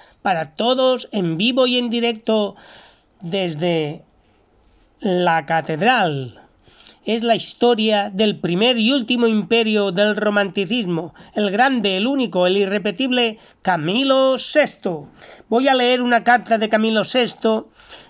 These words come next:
mientras voy pasando fotogramas de Camilo sexto. Lo hay que ser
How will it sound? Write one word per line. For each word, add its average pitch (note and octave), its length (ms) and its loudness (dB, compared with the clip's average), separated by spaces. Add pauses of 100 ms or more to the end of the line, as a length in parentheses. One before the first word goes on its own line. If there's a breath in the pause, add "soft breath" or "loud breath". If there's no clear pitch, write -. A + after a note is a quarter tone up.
mientras F#3+ 680 0 (100)
voy A3 320 2
pasando A3+ 600 0
fotogramas A#3 920 2
de A3 120 -2
Camilo A#3+ 540 0
sexto. G#3 640 -6 (380 loud breath)
Lo G3+ 100 0
hay A3+ 200 4
que A3+ 180 -4
ser C4 400 0